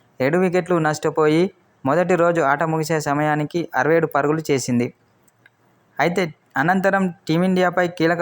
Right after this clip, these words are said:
వ్యాఖ్యలు చేసిన ఆస్ట్రేలియా కెప్టెన్ పాట్ కమిన్స్, అయితే, నూట యాభై స్కోరును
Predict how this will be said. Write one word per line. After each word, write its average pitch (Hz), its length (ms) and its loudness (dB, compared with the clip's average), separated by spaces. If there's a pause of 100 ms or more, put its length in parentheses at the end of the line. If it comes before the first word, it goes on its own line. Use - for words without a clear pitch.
వ్యాఖ్యలు 160 380 0
చేసిన 160 240 0 (160)
ఆస్ట్రేలియా 151 400 -2
కెప్టెన్ 151 380 0
పాట్ 135 320 -2
కమిన్స్, 127 340 -2 (540)
అయితే, 160 260 0 (160)
నూట 165 200 0
యాభై 185 380 4
స్కోరును 180 320 0